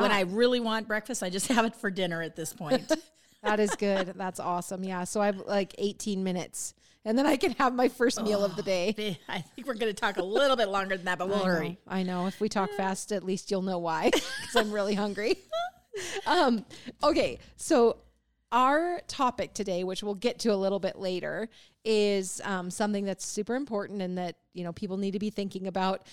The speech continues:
Speaker 2: But before we reveal what the topic of the show is, I just have to read you this quote that I found because I think it is so fitting for today's episode,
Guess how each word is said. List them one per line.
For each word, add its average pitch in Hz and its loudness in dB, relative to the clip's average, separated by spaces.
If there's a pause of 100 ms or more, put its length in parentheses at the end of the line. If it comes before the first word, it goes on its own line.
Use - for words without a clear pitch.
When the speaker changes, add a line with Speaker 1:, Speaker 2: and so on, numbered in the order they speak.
(240)
Speaker 2:
But - 0 (180)
before 233 0
we 220 0
reveal 214 0
what 196 -2
the 190 -8
topic 196 -4
of 175 -10
the 180 -6
show 311 4
is, 208 4
I 226 0
just 240 -2
have 269 -6
to 277 -6
read 214 -2
you 226 0
this 262 0
quote - -2
that 208 -2
I 214 2
found 202 -2
because 208 -4
I 196 -6
think 208 -2
it 180 -2
is 180 -4
so 240 2
fitting 202 -4 (320)
for 208 0
today's 208 0
episode, 185 -6